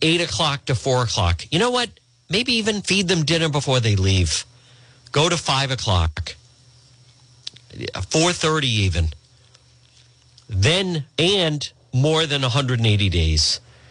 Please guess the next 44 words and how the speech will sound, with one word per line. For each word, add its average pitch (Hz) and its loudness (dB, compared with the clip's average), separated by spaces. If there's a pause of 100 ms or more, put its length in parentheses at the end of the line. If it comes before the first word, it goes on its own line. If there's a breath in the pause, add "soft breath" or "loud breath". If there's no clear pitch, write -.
(300 loud breath)
Have 147 0
them 160 0
go 147 2
to 139 -2
school 131 0
two 143 2
hundred 123 2
days 95 2
a 90 0
year. 80 2 (120)
Then 170 2
you'll 151 0
improve 107 -4
test 98 0
scores. 78 0 (1400 loud breath)
The 110 2
charter 165 0
schools 117 -2
do 104 0
that, 113 2
and 139 -4
the 139 -4
private 156 -2
schools 85 0
can 85 2
do 80 2
that. 73 0 (500)
All 101 2
right, 82 2
right 143 2
now 135 0
it's 104 -2
one 113 2
fifty. 87 0 (240)
Let 113 2
me, 117 2
uh, 92 2
I 113 0
wanna 110 2
call 104 0
the 87 -4
Queen 107 0
of 90 2
Health, 80 0